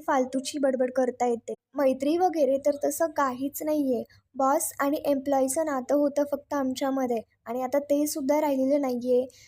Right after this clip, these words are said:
पुढे मग आता ईश्वरीच्या बोलणं ऐकल्यानंतर अंजली तर शांत झालेली असते. आणि मग आता इथे अंजलीला समजलेलं असतं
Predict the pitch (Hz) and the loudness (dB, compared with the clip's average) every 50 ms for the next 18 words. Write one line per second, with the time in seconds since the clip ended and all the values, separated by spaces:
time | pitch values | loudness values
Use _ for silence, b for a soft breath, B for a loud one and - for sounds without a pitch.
0 | B B - 269 262 254 262 277 294 294 285 311 311 277 262 - 269 262 269 269 | B B 0 2 2 4 4 2 2 2 2 2 0 0 0 0 0 0 0 0
1 | 269 - 339 330 302 320 311 302 302 320 311 294 277 - 254 262 285 285 254 - | 0 0 0 0 2 2 2 2 2 2 2 0 0 0 0 0 2 0 0 -2
2 | 302 - - 254 247 240 254 254 262 277 277 294 311 - 349 302 269 247 247 240 | -4 -4 -4 -6 -4 -4 -2 -2 -2 0 0 0 0 0 0 -2 -2 -2 -2 -2
3 | 262 262 294 277 269 247 247 247 254 254 240 240 240 240 - - - 208 196 185 | 0 0 2 0 0 0 0 0 0 0 0 0 -2 -2 -4 -4 -4 -4 -6 -6
4 | - _ _ - 262 269 262 247 269 294 294 285 269 285 285 285 277 320 311 294 | -10 _ _ -4 0 2 2 2 2 2 2 2 2 2 2 2 2 2 2 2
5 | 277 277 262 277 294 302 302 330 339 320 - 320 320 320 330 311 330 330 330 339 | 2 0 0 2 2 4 4 4 2 2 0 0 2 2 2 2 0 2 2 2
6 | 359 359 359 - - 247 | 2 0 -2 -2 0 0